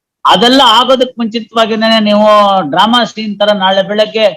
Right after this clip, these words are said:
ಹಿಂಗಿರ್ಬೇಕು, ಪಿಕ್ಚರ್ ಆಕ್ಟರ್ ತರ ಅವ್ರು ಬೆಳಗ್ಗೆ ಐದೂವರೆ ಗಂಟೆಗೆ ಸ್ನಾನ ಮಾಡ್ಕೊಂಡ್ಬಂದು, ಆ, ತುಳಸಿ ಪೂಜೆ ಮಾಡಿ, ಹಾಡ್ ಹೇಳ್ಸಿ, ಎಬ್ಬರಿಗೂ, ಎಬ್ಬರಿಗೂ ಎಬ್ಬರಿಸಿ ಕಾಫಿ ಕೊಡ್ಬೇಕು ಅಂತಂದ್ರೆ ಇಂದಿನ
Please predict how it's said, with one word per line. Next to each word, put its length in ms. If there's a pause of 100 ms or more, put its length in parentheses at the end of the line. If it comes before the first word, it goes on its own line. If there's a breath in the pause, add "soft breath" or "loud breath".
(400)
ಹಿಂಗಿರ್ಬೇಕು, 520
ಪಿಕ್ಚರ್ 360
ಆಕ್ಟರ್ 360
ತರ 120
ಅವ್ರು 200
ಬೆಳಗ್ಗೆ 260
ಐದೂವರೆ 380
ಗಂಟೆಗೆ 480
ಸ್ನಾನ 400
ಮಾಡ್ಕೊಂಡ್ಬಂದು, 880 (240)
ಆ, 80
ತುಳಸಿ 340
ಪೂಜೆ 320
ಮಾಡಿ, 300
ಹಾಡ್ 300
ಹೇಳ್ಸಿ, 300
ಎಬ್ಬರಿಗೂ, 400
ಎಬ್ಬರಿಗೂ 400
ಎಬ್ಬರಿಸಿ 420
ಕಾಫಿ 300
ಕೊಡ್ಬೇಕು 360 (140)
ಅಂತಂದ್ರೆ 320
ಇಂದಿನ 340